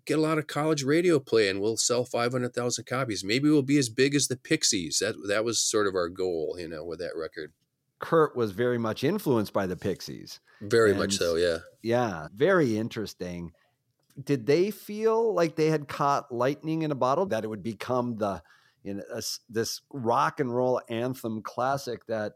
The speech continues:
Speaker 2: I think last I saw, it's reached over one billion streams on Spotify alone?
Speaker 1: Yeah, that's pretty good.
Speaker 2: That's pretty good.
Speaker 1: Um,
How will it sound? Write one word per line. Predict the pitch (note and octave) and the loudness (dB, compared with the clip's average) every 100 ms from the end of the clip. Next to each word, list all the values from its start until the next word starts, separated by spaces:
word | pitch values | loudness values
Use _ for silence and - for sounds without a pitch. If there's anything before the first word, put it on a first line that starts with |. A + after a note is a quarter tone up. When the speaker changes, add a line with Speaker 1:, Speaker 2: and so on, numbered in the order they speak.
| _ _ | _ _
Speaker 2:
I | D3+ | -4
think | A#3+ C3 | -2 0
last | B2 D3+ - | 2 2 2
I | A#2+ | 0
saw, | G2+ C3+ B2+ A2+ G2+ _ _ _ _ | 2 2 4 2 0 _ _ _ _
it's | C3 B2+ - - - _ | -4 -2 -8 -14 -20 _
reached | C3 D#3+ - - | 2 2 2 2
over | D3 D3 | 4 4
one | B2+ C3 F3 C3 | 4 4 4 0
billion | G2 C#3 F3 E3 C3+ | 4 4 4 2 0
streams | - C3+ D3 G#2 G2 F2+ | 0 -2 0 -2 -6 -8
on | G2 | -8
Spotify | - - A2+ A2+ A2+ G#2+ | -8 -2 0 0 0 0
alone? | G2+ A2 G#2 - - _ _ G#2+ | 0 -2 -4 -6 -18 _ _ -8
Speaker 1:
Yeah, | G2+ G2+ F2+ - _ _ | -2 0 -2 -6 _ _
that's | G#2+ - | -6 -6
pretty | - C#3+ C#3+ | -4 -4 2
good. | D#3+ C3 - _ - - | 4 4 0 _ -20 -6
Speaker 2:
That's | D3 E3+ | -4 0
pretty | D4 B3 | 2 4
good. | G3 B2+ | 6 6
Speaker 1:
Um, | B2 | 2